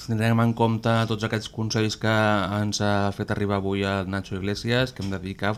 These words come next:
pertany a l'oficina de relació amb la comunitat dels Mossos d'Esquadra d'aquí de, de Sant Andreu.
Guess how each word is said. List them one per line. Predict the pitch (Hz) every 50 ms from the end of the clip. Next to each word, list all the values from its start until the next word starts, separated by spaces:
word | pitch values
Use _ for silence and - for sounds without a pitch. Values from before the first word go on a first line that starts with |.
| -
pertany | - 104 101 - 104 95 101
a | 104
l'oficina | 101 104 101 - 104 98 - 104 107 107
de | 107 107 98
relació | 98 95 95 95 - 107 101 104 104 - - - - - - - - -
amb | - 101 117 123 123
la | 117
comunitat | 101 117 110 113 117 117 107 113 107 104
dels | 110 101 104
Mossos | 101 104 104 104
d'Esquadra | 98 98 - - 101 95 95 98 95
d'aquí | 98 92 - 95 87
de, | 92 92 87 76 - -
de | 87 95 90 87 87 -
Sant | - 104 92 92
Andreu. | 90 80 73 60 60